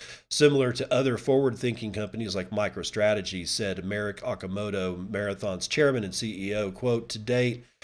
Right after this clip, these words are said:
we have cont-, uh, contracted to purchase one hundred and three thousand sixty miners,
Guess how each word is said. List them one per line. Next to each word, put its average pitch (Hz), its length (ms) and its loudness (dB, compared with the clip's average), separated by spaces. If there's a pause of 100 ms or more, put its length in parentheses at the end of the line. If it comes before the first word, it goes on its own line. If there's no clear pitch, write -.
(260)
we 123 160 6
have 120 140 2
cont-, 135 420 0
uh, 107 300 -2
contracted 123 640 4
to 110 60 -10
purchase 117 480 -2
one 120 220 0
hundred 143 280 2
and 113 100 -4
three 131 300 0
thousand 120 600 0
sixty 131 480 -2
miners, 98 640 0